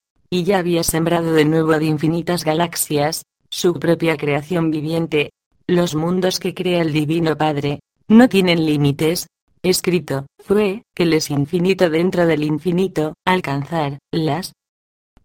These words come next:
gigantescas y aterradoras proporciones propias del Padre, ha sido la eterna meta de toda virtud viviente.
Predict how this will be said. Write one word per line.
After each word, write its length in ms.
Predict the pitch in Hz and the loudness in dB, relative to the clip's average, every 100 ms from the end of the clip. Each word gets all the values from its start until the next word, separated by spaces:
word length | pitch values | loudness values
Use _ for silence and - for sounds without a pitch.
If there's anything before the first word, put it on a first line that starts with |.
| _ | _
gigantescas 920 | - 202 180 165 165 175 - 156 - | -4 -2 0 0 0 -2 -2 -4 -4
y 60 | |
aterradoras 680 | 147 165 165 156 160 170 - | -2 0 0 2 2 2 -2
proporciones 760 | - 175 165 156 185 170 160 - | -2 0 0 -4 -2 -2 -2 -4
propias 440 | 160 170 160 147 | -4 0 0 0
del 160 | 151 147 | -2 -2
Padre, 460 | 156 151 143 143 - _ _ | -2 -2 -2 -4 -8 _ _
ha 140 | 226 247 | -2 0
sido 300 | - 185 170 | 0 2 4
la 160 | 147 | 4
eterna 440 | 143 170 170 170 156 | 2 -2 0 0 2
meta 300 | 165 165 180 | 0 0 0
de 140 | 156 | 0
toda 240 | 175 165 151 | 0 0 0
virtud 340 | 151 151 151 | -2 -4 -4
viviente. 640 | 147 156 156 165 135 139 | -2 -2 -2 -4 -4 -6